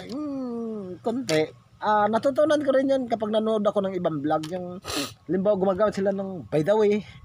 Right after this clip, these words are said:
<laughs> Di ba, wapak? <laughs> Ah, actually, oh, wapak din. <laughs> Wapak na wapak.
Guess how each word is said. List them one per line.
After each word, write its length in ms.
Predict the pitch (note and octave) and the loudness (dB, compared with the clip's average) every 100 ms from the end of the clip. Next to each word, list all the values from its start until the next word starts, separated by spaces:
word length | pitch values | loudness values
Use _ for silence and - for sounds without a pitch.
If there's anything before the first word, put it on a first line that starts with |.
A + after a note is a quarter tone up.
| - - | -20 -8
<laughs> 1160 | D3 - D#3+ - F3 - D4 - E4+ - - - | -8 -4 -4 -2 -4 -2 -6 -4 -10 -8 -8 -2
Di 60 | E3 | 0
ba, 160 | F3 G3+ | 4 4
wapak? 360 | F3 - A3 - | 4 2 0 -2
<laughs> 80 | - - - F#4+ - - - - - - D4+ C4+ - - G3+ - - - | -8 -10 -10 -14 -12 -14 -12 -16 -16 -14 -10 -8 -6 -6 -6 -8 -12 -2
Ah, 240 | D3+ D#3+ F#3+ | 0 2 0
actually, 560 | - C4 C4+ B3+ D#4 | 0 2 4 4 4
oh, 240 | - F3 F#3+ | 2 4 4
wapak 320 | - B3+ - | 2 0 0
din. 400 | D4+ A#4 A4 F#4 - G4+ - | 2 2 2 0 -2 -4 -2
<laughs> 420 | A4 - - - | -6 -8 -12 -2
Wapak 300 | F3 F#3+ A#3+ | 0 2 0
na 80 | G#3 | 0
wapak. 400 | F#3+ F#3 A3+ G3+ | 0 2 0 0